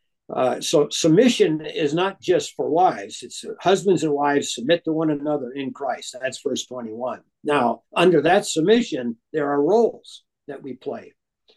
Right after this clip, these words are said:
uh, that we're given, and not, we don't play them. Maybe that's a, a, not a very strong word, that we, that we, uh, we exercise. Uh, husbands exercise a role and wives exercise a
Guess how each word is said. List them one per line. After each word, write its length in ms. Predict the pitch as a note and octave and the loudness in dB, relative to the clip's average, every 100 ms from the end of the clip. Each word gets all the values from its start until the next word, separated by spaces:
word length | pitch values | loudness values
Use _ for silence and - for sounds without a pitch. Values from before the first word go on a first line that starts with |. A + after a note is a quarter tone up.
| _ _ _ _ - | _ _ _ _ -10
uh, 60 | D3 | -4
that 160 | D#3 | 0
we're 140 | D3+ C#3 | 4 4
given, 380 | D#3+ A3+ D3 | 4 2 0
and 80 | A#2+ | -10
not, 200 | C#3 F3 | -10 -8
we 80 | C#3+ | -6
don't 180 | D3+ - _ | -6 -8 _
play 280 | E3 D3+ C3 | -2 -2 -2
them. 200 | G#2 G#2 | -8 -8
Maybe 200 | A#2 A#2 | -6 -4
that's 200 | A#2+ A2+ | -4 -6
a, 80 | G#2+ G2 A2 | -8 -12 -12
a, 120 | - G#2+ G#2+ | -10 -10 -12
not 320 | - A2 C3 | -12 -8 -6
a 40 | A2 | -4
very 380 | A2+ A#2 G2 - _ _ _ | -2 -4 -4 -12 _ _ _
strong 440 | - - D3 C3 A2+ | -12 0 4 4 6
word, 400 | B2+ B2 - - _ _ - | 4 4 0 -8 _ _ -10
that 340 | C3+ C3+ C#3+ | 0 2 4
we, 240 | C#3 C3 - | 6 6 4
that 200 | C3+ C#3+ | 0 -2
we, 320 | C3+ B2+ B2 _ | -2 -2 -4 _
uh, 380 | - C3+ A#2 A2+ - - _ _ | -2 0 0 -2 -6 -14 _ _
we 360 | - - C#3+ D3 | -6 0 4 4
exercise. 760 | G#3 - C3+ C#3+ A2 - - - _ _ _ _ _ - | 4 2 -2 -4 -8 -10 -16 -20 _ _ _ _ _ -8
Uh, 260 | C3 A#2 - A2+ | -4 -4 -4 -6
husbands 480 | - E3+ D3+ D#3+ C#3 | 0 2 2 0 0
exercise 600 | D3+ D3 D#3 E3 D3 D3 | -4 -2 -6 -2 -2 -2
a 60 | C3+ | -2
role 320 | C3 D3 D#3 | -4 -2 -4
and 100 | B2+ | -6
wives 400 | A#2+ C#3 - - | -10 -8 -8 -10
exercise 640 | A#2 - - C3 A2 G#2+ | -12 -10 -10 -10 -10 -14
a 100 | - | -20